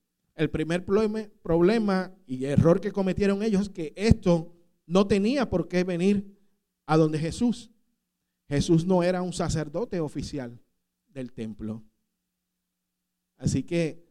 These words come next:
el primer error fue que vinieron donde él.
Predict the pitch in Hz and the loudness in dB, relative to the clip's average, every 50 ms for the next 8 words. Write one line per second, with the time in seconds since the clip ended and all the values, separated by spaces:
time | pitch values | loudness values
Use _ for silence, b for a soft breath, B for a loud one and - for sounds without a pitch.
0 | _ _ - - - - - 135 139 143 151 165 170 165 180 180 175 180 202 202 | _ _ -6 -6 -4 -2 -2 -2 -2 -2 0 0 2 2 2 2 2 2 2 2
1 | 208 208 202 - 160 156 127 123 135 143 160 180 196 190 170 143 120 - _ _ | 2 2 0 0 0 0 0 -2 -4 -2 -2 0 2 0 0 -2 -6 -14 _ _
2 | _ _ _ _ _ - 139 147 147 139 143 135 156 185 185 196 185 - - | _ _ _ _ _ -4 -2 -2 -2 0 -2 -2 0 0 0 0 0 -4 -8